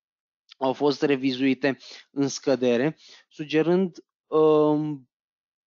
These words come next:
o variantă ușor, ușor mai slabă decât cea prezentată inițial. Uh, în a doua parte a zilei, atenția se va orienta, după cum spuneam, către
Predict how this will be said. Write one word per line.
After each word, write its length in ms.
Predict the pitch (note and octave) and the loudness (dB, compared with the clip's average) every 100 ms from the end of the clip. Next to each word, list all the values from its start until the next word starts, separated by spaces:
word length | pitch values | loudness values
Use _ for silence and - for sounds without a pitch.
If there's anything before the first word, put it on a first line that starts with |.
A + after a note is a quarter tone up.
| - | -4
o 420 | D3+ D#3+ F3 F3+ - | 0 2 2 0 -6
variantă 680 | C3 D3 D3 D3 D#3 D3+ D#3+ | -6 -2 0 0 -2 -2 -2
ușor, 720 | D3 C3 - C3+ C#3 C3+ C3 | -4 -6 -6 -4 -2 -2 -4
ușor 260 | C3 - C3+ | -4 -6 -6
mai 240 | C#3 C3+ | -4 -6
slabă 520 | - - C#3 C#3+ C3 | -6 -2 0 0 -2
decât 300 | A#2 A#2 B2 | -8 -8 -10
cea 140 | - B2 | -6 -6
prezentată 800 | - B2 B2 A2+ A#2+ A#2 - A#2+ | -6 -8 -8 -8 -6 -6 -6 -8
inițial. 720 | C3 B2+ B2 - C3+ B2+ G#2+ _ - - - - _ | -6 -6 -8 -6 -2 -2 -4 _ -20 -20 -20 -20 _
Uh, 340 | - C3 C3+ - - | -4 0 0 -2 -4
în 160 | F3 | -2
a 100 | F#3 | 0
doua 180 | F#3 G3+ | 2 0
parte 320 | G3 G3 F#3 | 2 -2 0
a 80 | F#3 | 0
zilei, 480 | D3+ F3 F#3 F#3 F3+ _ _ _ _ _ | -2 -4 -2 -2 -4 _ _ _ _ _
atenția 460 | - D3 F3+ F#3 F#3 | -8 -2 0 2 0
se 120 | F3 | 0
va 100 | D#3+ | 0
orienta, 340 | E3 D3+ D3 D#3+ | 0 0 0 -2
după 200 | D3+ D3+ | -4 -6
cum 140 | D3+ | -8
spuneam, 400 | - D3+ D3+ D#3 | -8 -4 -2 -4
către 560 | - D#3+ D#3 D3 C3+ | -4 -2 -2 -2 -2